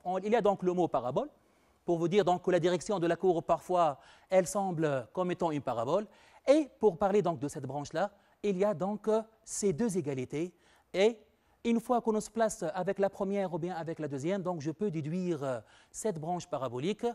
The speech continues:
Parfois, on peut dire, euh, que la courbe C F admet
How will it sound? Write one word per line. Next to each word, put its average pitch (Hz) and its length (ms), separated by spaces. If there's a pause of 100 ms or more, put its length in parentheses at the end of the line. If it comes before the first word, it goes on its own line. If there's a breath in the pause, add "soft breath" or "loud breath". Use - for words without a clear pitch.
(280 soft breath)
Parfois, 214 640
on 190 160
peut 214 160
dire, 190 280
euh, 139 200 (260)
que 196 80
la 196 120
courbe 196 260
C 202 140
F 202 280
admet 180 540